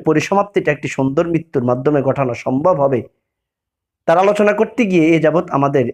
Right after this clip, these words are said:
একটি আমলের আলোচনা গিয়েছে, আর তা হচ্ছে সূরা হামিম সাজদার ত্রিশ নং আয়াতে আল্লাহ রাব্বুল আলামিন সুস্পষ্ট জানিয়ে দিয়েছেন, যারা আল্লাহকে রব স্বীকার করে নেবে এবং মৃত্যু পর্যন্ত "আল্লাহই আমার রব"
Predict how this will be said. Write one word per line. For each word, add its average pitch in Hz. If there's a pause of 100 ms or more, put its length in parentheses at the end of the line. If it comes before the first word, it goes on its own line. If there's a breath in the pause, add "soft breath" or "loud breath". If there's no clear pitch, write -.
(100)
একটি 165
আমলের 165
আলোচনা 135
গিয়েছে, 156 (1080)
আর 151
তা 208
হচ্ছে 160 (680)
সূরা 208
হামিম 202
সাজদার 175
ত্রিশ 160
নং 196
আয়াতে 165
আল্লাহ 151
রাব্বুল 151
আলামিন 139
সুস্পষ্ট -
জানিয়ে 156
দিয়েছেন, 156 (800)
যারা 175
আল্লাহকে 208
রব 185
স্বীকার 233
করে 180
নেবে 110 (520)
এবং 147
মৃত্যু 208
পর্যন্ত 175
"আল্লাহই 151
আমার 139
রব" 147